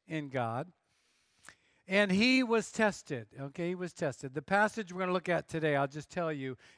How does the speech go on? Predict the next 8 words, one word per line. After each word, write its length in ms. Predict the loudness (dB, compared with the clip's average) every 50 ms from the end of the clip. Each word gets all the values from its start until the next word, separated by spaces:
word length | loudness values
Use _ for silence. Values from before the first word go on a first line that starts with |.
| _
in 200 | -4 -2 -2 -2
the 80 | -2 -4
scriptures, 920 | -6 -6 -6 -4 -4 -4 -6 -8 -8 -6 -6 -4 -6 -6 -10 -12 -18 -20 _ _ _ _ _ _ _ _
is 280 | -4 0 0 0 -2 -2
one 200 | -4 -4 -2 -2
of 140 | -2 -2 -2
the 140 | -4 -4
most, 720 | -4 -2 -2 -2 -2 -2 -4 -6 -10 -14 -20 -20 -20 -20